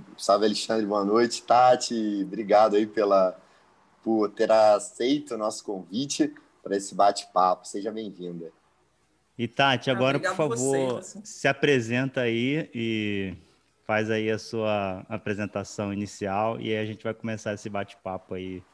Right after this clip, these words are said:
Speaker 2: por favor.
Speaker 3: Certo, vamos lá. É, eu me chamo Tatiana,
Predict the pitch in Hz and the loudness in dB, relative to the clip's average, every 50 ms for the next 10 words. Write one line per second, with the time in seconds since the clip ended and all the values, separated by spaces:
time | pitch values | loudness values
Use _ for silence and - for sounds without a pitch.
0 | _ _ _ _ _ _ _ _ _ _ _ _ _ _ _ _ _ - - - | _ _ _ _ _ _ _ _ _ _ _ _ _ _ _ _ _ -20 -20 -20
1 | - - - - 95 92 - 92 90 87 87 143 143 160 165 160 180 185 180 156 | -20 -14 -10 -8 -8 -8 -8 -8 -10 -10 -12 -14 -14 -14 -14 -12 -12 -12 -12 -12
2 | 131 113 110 110 _ _ _ _ _ - 156 160 151 151 151 151 147 147 147 147 | -12 -14 -16 -20 _ _ _ _ _ -14 -14 -12 -10 -10 -10 -10 -10 -12 -12 -14
3 | - - - _ _ _ _ - - - - - - _ _ _ _ - 165 180 | -14 -16 -20 _ _ _ _ -20 -20 -20 -20 -20 -20 _ _ _ _ -14 -12 -10
4 | 180 - - 202 196 190 - 214 196 202 - - 170 151 151 180 220 240 254 285 | -8 -8 -6 -6 -6 -6 -6 -6 -6 -6 -4 -4 -4 -4 -4 -4 -6 -6 -4 -2
5 | 311 302 294 | -2 -2 -2